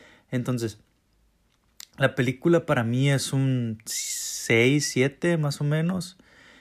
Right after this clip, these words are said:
Es disfrutable y es palomera, pero no es lo que estás esperando ver en, de una película de Venom, porque la hacen demasiado cómica como para que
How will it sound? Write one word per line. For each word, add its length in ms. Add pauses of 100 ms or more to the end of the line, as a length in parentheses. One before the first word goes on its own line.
(120)
Es 220
disfrutable 800
y 120
es 100
palomera, 680
pero 240
no 240
es 200
lo 140
que 80
estás 300
esperando 640
ver 200
en, 240
de 60
una 220
película 340
de 60
Venom, 400 (480)
porque 260
la 80
hacen 180
demasiado 440
cómica 380
como 220
para 220
que 220